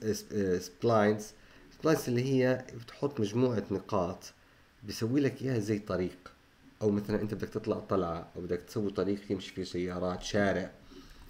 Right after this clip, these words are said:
فبتختار هاي بيرسم لك إياها رسم. يعني هاي لما تصير انت ادفانس ومتطور كثير في البرنامج، ممكن تاخذ هذا الموضوع in consideration، يعني تصير تفكر انك تستخدمه.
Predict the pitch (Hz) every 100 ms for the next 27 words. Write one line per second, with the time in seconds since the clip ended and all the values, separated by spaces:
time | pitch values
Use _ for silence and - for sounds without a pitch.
0 | - 110 113 - 151 127 127 117 104 -
1 | 143 120 - 120 107 101 104 - 104 -
2 | - - - 151 143 143 135 123 - -
3 | 120 117 101 104 110 92 - - - 101
4 | 101 - 107 95 - - 101 - 87 85
5 | 85 92 92 87 90 - - 143 156 131
6 | 113 110 104 104 95 92 104 - - -
7 | - - 110 110 98 98 104 - 90 90
8 | 90 107 90 - - 95 98 - - -
9 | - 85